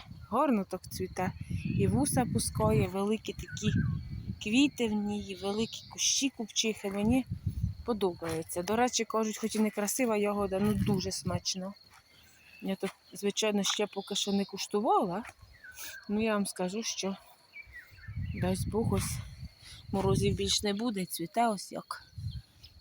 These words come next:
І цвіте, я дивлюся, ось які, гляньте, випускає. До речі,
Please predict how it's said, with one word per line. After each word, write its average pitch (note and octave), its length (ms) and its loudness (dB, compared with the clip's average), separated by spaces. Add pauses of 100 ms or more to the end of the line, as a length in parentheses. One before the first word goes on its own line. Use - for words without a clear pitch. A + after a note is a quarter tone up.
(240)
І F3+ 300 -6 (100)
цвіте, G3 400 0
я F#3+ 120 2
дивлюся, F3+ 520 -2
ось F3 300 -4 (640)
які, F3 240 0
гляньте, E3+ 440 0
випускає. F3+ 640 0 (200)
До G3 120 4
речі, A3 340 2